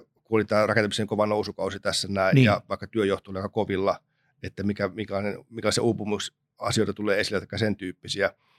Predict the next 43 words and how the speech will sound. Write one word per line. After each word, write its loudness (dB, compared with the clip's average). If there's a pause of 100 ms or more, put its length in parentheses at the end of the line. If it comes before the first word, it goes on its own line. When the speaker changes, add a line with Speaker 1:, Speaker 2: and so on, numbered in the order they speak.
(680)
Speaker 1:
Et -8
se 6
on 6
tietysti -2
faktaa, 6
mutta -4
on 2
se 0
myös 2
semmoista -4
tunnekysymystä -2
sitten, 4
Speaker 2:
Kyllä, 6
Speaker 1:
että, -2
niin 0
Speaker 2:
joo. 2
Speaker 1:
kun, 0
että -2 (220)
se -4
menee 2
vähän -2
toiselle -4
tasolle 0
kuin -18
taas -2
pelkästään -8
ihan -10
vaan 2
semmoinen -8
niin -16
kun -8 (720)
tiukka, 4
aika -10 (340)
Speaker 2:
Aivan, 6
Speaker 1:
tekninen. 2
Speaker 2:
joo, 6 (200)
joo. 2
Vois 6
sanoa 4
syvemmälle 4
tasolle 6
Speaker 1:
Mm. 2
Speaker 2:
ihmisessä. 0